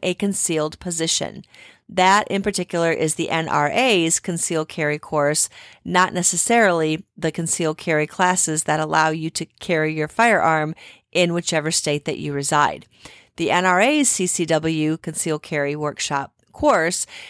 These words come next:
teaches you how to draw your firearm from a concealed position, and we spend lots and lots of time on the range dealing with malfunctions,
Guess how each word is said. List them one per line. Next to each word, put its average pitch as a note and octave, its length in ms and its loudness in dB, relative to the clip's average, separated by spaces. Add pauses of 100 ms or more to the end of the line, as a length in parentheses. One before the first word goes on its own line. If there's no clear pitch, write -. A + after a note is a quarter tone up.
(200)
teaches A#3+ 520 -2
you E3+ 420 2
how F3+ 440 4
to G3+ 220 -2
draw D3+ 320 2
your G3+ 180 2
firearm E3+ 760 0
from D#3 260 -2
a F3 60 -2
concealed F#3+ 500 -2
position, E3 640 2 (400)
and D#3+ 440 2
we F#3 180 2
spend D#3+ 420 0
lots D#3+ 460 2
and G#3+ 100 0
lots E3+ 300 2
of G#3+ 100 -8
time D#3 640 0
on D3+ 200 0
the D3+ 100 -4
range F3+ 580 2 (340)
dealing F3 360 4
with D#3+ 180 0
malfunctions, G3 920 2